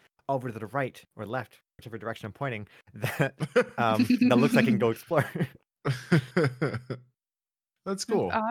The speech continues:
Speaker 3: I'll, I'm
Speaker 2: awesome.
Speaker 3: gonna have to check it out. At least watch a YouTube video about it. <laughs>
Speaker 1: Highly recommend it. It's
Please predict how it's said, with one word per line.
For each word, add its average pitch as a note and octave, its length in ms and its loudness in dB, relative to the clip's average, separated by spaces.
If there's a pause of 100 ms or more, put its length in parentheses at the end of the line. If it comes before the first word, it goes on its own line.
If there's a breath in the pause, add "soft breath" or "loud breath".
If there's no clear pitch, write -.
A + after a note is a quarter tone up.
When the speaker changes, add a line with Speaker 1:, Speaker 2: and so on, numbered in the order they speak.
Speaker 3:
I'll, G3 340 2
I'm B2 120 0
Speaker 2:
awesome. - 0 -
Speaker 3:
gonna D#3+ 100 2
have F3 100 0
to E3 60 0
check E3+ 200 0
it E3 80 4
out. G#2+ 200 4
At F#2+ 60 0
least D3+ 220 4
watch B2+ 160 4
a A#2 60 0
YouTube G#2 280 -2
video F2 280 -2
about E2 260 -2
it. E2+ 180 -8
<laughs> - 1160 -10
Speaker 1:
Highly A2+ 280 -2
recommend E2+ 360 -10
it. E2+ 120 -16 (380)
It's - 260 -12